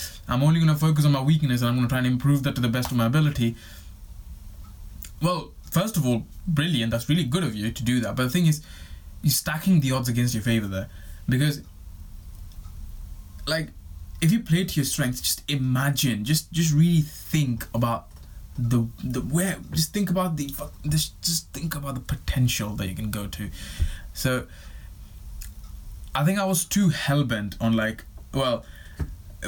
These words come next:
from my G C S E times, it's like, "Oh,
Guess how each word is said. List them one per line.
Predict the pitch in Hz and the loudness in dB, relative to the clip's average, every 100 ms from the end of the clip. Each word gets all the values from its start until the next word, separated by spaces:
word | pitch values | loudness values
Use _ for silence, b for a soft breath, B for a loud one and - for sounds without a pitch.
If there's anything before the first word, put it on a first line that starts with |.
| 120 | -4
from | 147 127 | 0 4
my | 123 | 4
G | 113 117 | 2 0
C | 117 | 0
S | 113 | -2
E | 107 | -4
times, | 98 110 101 104 | -4 -4 -4 -4
it's | 101 117 | -2 0
like, | 107 90 - - - - - - - - - - - - | 0 -2 -6 -16 -18 -16 -16 -16 -16 -16 -16 -14 -14 -4
"Oh, | 135 123 113 110 | -2 0 -2 -4